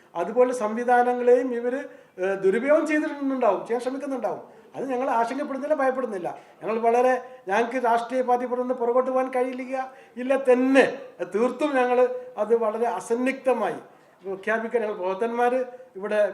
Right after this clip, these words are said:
പിന്നെ രാഷ്ട്രീയ പാർട്ടി പ്രവർത്തനരംഗത്ത് സജീവമായി ഉണ്ടാവും. ജനാധിപത്യവും, ആ, പിന്നെ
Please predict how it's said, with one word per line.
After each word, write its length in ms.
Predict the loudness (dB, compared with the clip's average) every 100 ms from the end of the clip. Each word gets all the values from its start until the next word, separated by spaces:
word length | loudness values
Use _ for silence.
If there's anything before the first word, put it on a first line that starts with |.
| -2
പിന്നെ 340 | -4 -4 -6 -8 -6
രാഷ്ട്രീയ 280 | -6 -6 -6
പാർട്ടി 160 | -4 -4 -4
പ്രവർത്തനരംഗത്ത് 540 | -6 -6 -8 -8 -12 -14 -18 -12
സജീവമായി 380 | -6 -4 -4 -4
ഉണ്ടാവും. 240 | 0 0 -2 -12 -10 -2
ജനാധിപത്യവും, 880 | 2 4 2 0 -2 -2 -2 0 -2 -4 -12 _ _ _ 0
ആ, 40 | 4 4 4
പിന്നെ 340 | 0 0 0